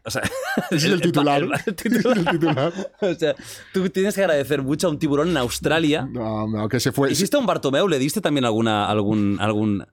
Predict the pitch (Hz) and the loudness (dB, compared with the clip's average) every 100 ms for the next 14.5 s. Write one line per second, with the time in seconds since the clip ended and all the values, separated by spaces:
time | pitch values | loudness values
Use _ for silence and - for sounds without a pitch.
0 | 101 - 127 123 110 101 98 92 92 92 | -10 -2 -2 0 0 0 0 0 -2 -4
1 | 107 117 101 104 113 107 98 _ _ - | -4 -2 -2 0 0 -2 -8 _ _ -4
2 | 170 160 180 131 135 180 185 175 165 147 | -2 0 0 0 0 0 0 2 0 0
3 | 127 117 160 190 214 127 - 139 151 - | 0 2 0 0 -2 -2 0 2 2 2
4 | 139 117 104 110 127 117 131 131 143 139 | 2 2 0 -2 0 2 2 2 2 2
5 | 160 143 143 135 143 139 123 139 123 131 | 2 2 2 2 2 0 0 0 2 2
6 | 120 117 107 117 104 131 135 117 131 127 | 2 0 0 -2 0 0 0 0 0 0
7 | 151 139 110 113 107 214 123 120 110 104 | 0 2 2 0 0 0 2 2 0 0
8 | 101 104 104 101 95 101 101 107 104 101 | -2 -2 -2 -2 0 0 0 -2 -4 -4
9 | 101 110 117 - - 110 98 98 113 113 | -2 -2 -6 -16 -10 -4 -4 -2 -2 0
10 | 107 104 104 104 110 104 107 104 98 98 | 0 0 0 0 0 2 2 2 2 0
11 | 98 95 92 98 90 - - 208 - - | 0 -2 -4 -6 -6 -6 -6 -8 -12 -2
12 | 160 175 160 156 _ _ _ _ _ - | 2 2 0 -4 _ _ _ _ _ -8
13 | - 151 131 170 - 180 175 147 175 170 | -2 2 2 2 2 0 0 0 0 0
14 | 110 - 123 110 107 | -2 -2 -2 0 0